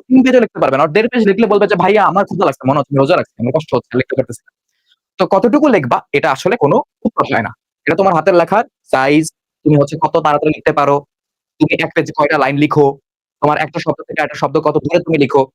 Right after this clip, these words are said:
এটা ছোটবেলার অভ্যাস। এটা এক একজন এক এক রকম। তাই আমরা, তাই না, সময়টা ধরবো যে এতক্ষণ আমি লিখবো, এতক্ষণের মধ্যে আমি লেখা শেষ করবো। এবং তোমাদেরকে এটা বললাম, ক্লাস নাইন বলো, টেন বলো, এসএসসি বলো, এইচএসসি বলো, এই স্ট্রাকচারটা তোমরা ফলো করতে পারবা। এইচএসসি তে তো এগুলাই হুবহু আসবে এরকম না।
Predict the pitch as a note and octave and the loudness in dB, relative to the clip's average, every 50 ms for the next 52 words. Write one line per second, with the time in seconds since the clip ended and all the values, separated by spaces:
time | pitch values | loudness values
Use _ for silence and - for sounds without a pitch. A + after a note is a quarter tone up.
0 | _ _ _ - C#4+ - - B3+ B3+ A#3+ A3 F#3 - - - - - - - - | _ _ _ -6 -6 -4 -2 0 0 2 2 2 0 0 0 -2 -4 -4 -8 -12
1 | - _ _ _ _ _ _ - G3 A3 A3+ G3 G3 E3+ G#3+ G#3 F#3+ D#3 C#3+ C#3+ | -16 _ _ _ _ _ _ -2 0 0 2 2 2 2 2 2 2 0 0 0
2 | B2+ A#2 A2 G#2 A#3 - G3+ A#3+ B3 G#3+ F3+ F3+ A#3 E4 - _ _ _ _ _ | -2 -2 -4 -8 -4 -2 0 2 2 2 2 0 -2 -2 -4 _ _ _ _ _
3 | - B3 A#3 - - - - D#3+ F3+ G#3 A3+ G3+ D3+ D3 A#2 G#2 A2 - - G#3+ | -4 -4 -2 -2 -6 -4 -4 0 0 2 2 2 2 2 0 0 -2 -4 -6 -8
4 | - - - - A3 F3+ E3 B2 G#2 G2+ - _ _ _ _ _ _ _ _ _ | -8 -4 -2 -2 0 0 0 -2 -2 -6 -10 _ _ _ _ _ _ _ _ _
5 | _ _ A3+ - - - B3+ B3+ B3+ B3 A#3 A3 - A#3 A3+ G#3+ F3+ E3+ G3 F3 | _ _ -10 -10 -6 -2 0 2 2 2 2 2 2 2 2 2 2 2 0 0
6 | E3+ D#3 - - C3 G#2+ - - _ _ _ _ _ _ _ _ _ _ _ - | -2 -4 -2 -2 -4 -4 -4 -8 _ _ _ _ _ _ _ _ _ _ _ -4
7 | - G3 G#3 A3 A3 A3+ A#3+ A#3 A#3 A#3 A3 A#3 A3 A3 G#3+ A#3 A#3+ A3+ F#3+ F3+ | -2 -2 0 2 2 2 2 2 2 0 0 2 2 2 2 2 2 0 0 -2
8 | F3+ - D3 B2+ D3 A3 A#3+ E3 A#2+ C#3+ A#3+ D4+ - _ _ _ _ _ _ - | -2 -2 -2 -2 0 0 2 2 2 2 2 0 -2 _ _ _ _ _ _ -4
9 | - A3+ D#3 C3 B2+ D3+ - - _ _ _ - - B3 A3+ - - - - F#3 | -4 -2 0 0 0 0 -2 -4 _ _ _ -4 -2 -2 -4 -4 -2 -2 0 2
10 | A3+ A#3+ - _ G3+ A3+ G#3+ A#3+ - - - D#3+ F#3+ D4 E4+ - _ _ - - | 2 0 0 _ 0 0 2 0 -2 0 0 0 0 0 -2 -8 _ _ -6 -6
11 | F3+ E3+ - D3 C3+ - E3 - - - D#3 D#3 D#3 - - C3 C3+ C#3 C3+ - | -6 -6 -6 -6 -4 -4 -6 -6 -6 -6 -4 -4 -2 0 0 0 0 0 -2 -4
12 | - - D3 C3+ G#2+ - - - - - _ G3+ A3 A#3+ C4+ C4+ C4+ C#4 C4+ C#4+ | -2 -4 -2 -2 -2 -4 -6 -10 -18 -6 _ 0 2 2 2 2 2 2 2 2
13 | C4 G3 F3 F#3+ A3 B3 C4+ F#3+ G3+ G3 G#3+ A3 B3 A#3 G#3+ G3 F#3+ G#3+ G#3+ F#3+ | 2 2 2 4 4 4 4 4 2 4 4 4 4 4 2 2 2 0 0 0
14 | F#3 E3 D3 C3 G2+ | 0 0 0 0 -2